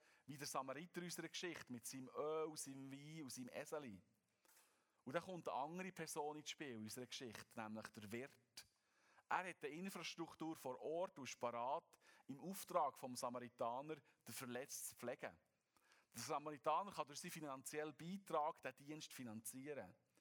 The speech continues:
Und das ist eine riesige Ermutigung, auch für uns. Oder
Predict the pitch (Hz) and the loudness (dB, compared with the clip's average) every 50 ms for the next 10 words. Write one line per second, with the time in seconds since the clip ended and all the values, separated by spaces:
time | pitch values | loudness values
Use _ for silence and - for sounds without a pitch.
0 | _ - - - - - - - 156 170 175 170 156 165 190 202 - 202 175 190 | _ -20 -20 -20 -12 -10 -6 -4 -2 0 0 0 0 0 0 -2 -2 -2 -2 -2
1 | 180 156 147 156 175 196 - - 165 160 160 147 123 113 - 147 147 143 131 139 | -2 -2 -2 -2 -4 -4 -6 -6 -2 0 0 0 0 0 0 0 0 -2 -4 -6
2 | 156 190 196 143 107 - - - - - - _ _ - - - - - - - | -4 -2 -2 -2 -2 -2 -4 -4 -6 -8 -12 _ _ -20 -20 -20 -20 -20 -20 4
3 | - - 185 190 180 | 6 8 8 8 4